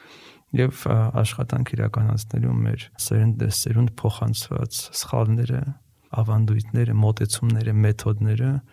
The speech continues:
վերացնելու։ Կարծում եմ, այդ ժամանակ մենք հնարավորություն ունենք չկրկնելու այն մեծ սխալները, որոնք տեղի ունեցան թե մեր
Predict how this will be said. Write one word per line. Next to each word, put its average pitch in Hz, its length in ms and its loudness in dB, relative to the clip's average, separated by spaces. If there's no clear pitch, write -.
վերացնելու։ 113 760 -4
Կարծում - 340 -6
եմ, 127 80 -2
այդ 123 160 -4
ժամանակ 123 500 -2
մենք 120 220 -6
հնարավորություն 117 680 -2
ունենք 120 320 -2
չկրկնելու 107 800 0
այն 107 240 0
մեծ 107 280 2
սխալները, 110 480 -2
որոնք 117 360 -4
տեղի 110 280 -2
ունեցան 107 460 0
թե 110 180 -4
մեր 107 280 0